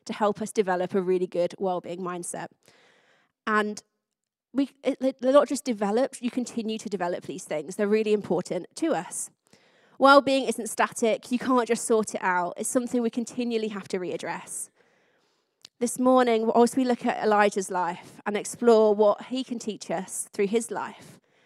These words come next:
I have by no means got my well-being mindset sorted. It's something that I f-, still find difficult at times. Boundaries can be really hard. And I, we all wo-, worry about different people's opinions and things like that. But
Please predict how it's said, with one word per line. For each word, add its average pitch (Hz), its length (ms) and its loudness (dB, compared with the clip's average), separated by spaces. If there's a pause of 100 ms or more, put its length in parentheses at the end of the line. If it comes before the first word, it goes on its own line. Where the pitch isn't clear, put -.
(380)
I 233 260 4
have 220 340 2
by 220 180 2
no 226 240 2
means 190 640 -2
got 214 160 2
my 202 140 -2
well-being 196 480 0
mindset 185 500 -6
sorted. - 560 -6 (480)
It's 226 200 -4
something 226 480 0
that 214 180 2
I 214 60 2
f-, - 260 -8
still 285 260 0
find 226 380 0
difficult 240 460 -2
at 185 100 -4
times. 202 480 -6
Boundaries 220 580 -2
can 214 120 -8
be 202 100 -2
really 196 200 -2
hard. 190 460 -6 (1120)
And 220 160 4
I, 151 100 -4 (360)
we 240 180 0
all 240 180 4
wo-, 233 220 6
worry 220 320 8
about 220 220 0
different 220 280 -4
people's 226 300 -4
opinions 202 640 -2
and 202 120 -10
things 240 240 -2
like 175 140 -2
that. 143 260 -6 (720)
But 196 260 2